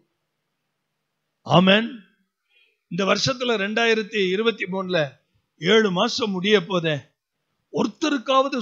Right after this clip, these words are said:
சுவிசேஷம் சொல்லி சபைக்கு கூட்டிட்டு வந்திருக்கிறீங்களா?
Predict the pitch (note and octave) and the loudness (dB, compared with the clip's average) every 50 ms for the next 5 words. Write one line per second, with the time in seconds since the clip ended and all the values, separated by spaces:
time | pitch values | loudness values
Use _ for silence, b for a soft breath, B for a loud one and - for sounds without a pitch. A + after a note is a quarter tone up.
0 | - - G#3+ G#3+ A#3 F3 A#3 A3+ G3+ - G3 E3+ - F#3 F#3+ G3+ G3 D#3+ - F3 | -4 -4 -4 -4 -4 -2 -2 -2 -2 -2 -4 -6 -6 -8 -6 -6 -6 -6 -6 -6
1 | E3+ F#3 F3+ F3+ D#3+ E3+ F#3 F3+ F3 F3 D#3 D#3 D#3+ D3+ D3+ E3 E3 E3 D#3+ D3+ | -8 -6 -8 -8 -8 -10 -10 -12 -12 -12 -12 -12 -12 -14 -14 -16 -20 -20 -20 -20
2 | D#3 - | -20 -20